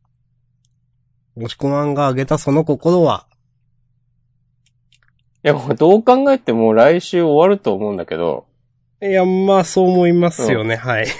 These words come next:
Speaker 1: なんか、これめっちゃ綺麗にまとまりそうだなと思って。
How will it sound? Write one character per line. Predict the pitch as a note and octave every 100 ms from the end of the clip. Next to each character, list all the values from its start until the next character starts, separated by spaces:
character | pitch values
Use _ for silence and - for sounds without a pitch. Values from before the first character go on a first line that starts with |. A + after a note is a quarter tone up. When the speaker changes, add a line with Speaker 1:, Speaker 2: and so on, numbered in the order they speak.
| - -
Speaker 1:
な | F#3
ん | D3
か、 | A#2 G2 - _ - - - - - -
こ | E3+
れ |
め | D#3
っ | E3
ち | -
ゃ | A3
綺 | A3+ A#3
麗 | A3+ G3 B2+
に | A2+ A2+ - -
ま | A#2+
と | - A#2+
ま | A2+
り | A#2
そ | A2+ A#2
う |
だ | A2+
な | A2+
と | G2+
思 | F#2+
っ | E2+
て。 | _ F#2+ D#2+ -